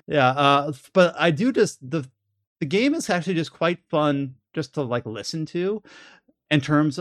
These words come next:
like, for instance, you're, you're in, you go back to town and you come across, like, if you just wander, it tells you to go to, like, the mayor's office right away. But I, of course, you know, wandered around first,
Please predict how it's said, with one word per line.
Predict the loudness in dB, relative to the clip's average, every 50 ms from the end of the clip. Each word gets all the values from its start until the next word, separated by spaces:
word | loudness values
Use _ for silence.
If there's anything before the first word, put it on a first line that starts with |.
| -2
like, | 0 0 0 2
for | 0 -2
instance, | -2 -2 -2 -4 -2 0
you're, | 0 0 0
you're | 0 0 0 0
in, | 0 -2 -2
you | -2 2
go | 2 4 4
back | 4 2 0
to | -2
town | -4 -2 0 0 2 2 2 0 -2 -4 -6 -10 _ _ _ _ _ _
and | 0 2 2 2 2 0 0 -2
you | 0 0 0 0 -2
come | -4 -6 -4 -2 -2
across, | -4 -2 0 2 2 2 2 0 -4 -10 -14 _ _
like, | 0 0 0 0
if | -2 -2
you | 0
just | 0 -2 -2 0
wander, | 0 2 4 4 4 2 2 0
it | 0 2
tells | 2 2 2
you | 2 0
to | 0
go | 0 0 -2
to, | -2 -4 -4 -2
like, | -2 -2 -4 -4 -6
the | -8 -8
mayor's | -6 -4 -4 -4 -6 -6
office | -10 -12 -12 -12 -12 -12 -12 -8 -6
right | -6 -6 -4
away. | -6 -6 -6 -6 -6
But | -6 -6 -2
I, | -2 -2
of | -2 -2
course, | -2 -4 -4 -4 -4 -6
you | -8 -8
know, | -8 -8
wandered | -8 -8 -8 -8 -8 -8 -6 -6
around | -4 -2 -2 -4 -4 -6
first, | -10 -10 -10 -10 -12 -16 -20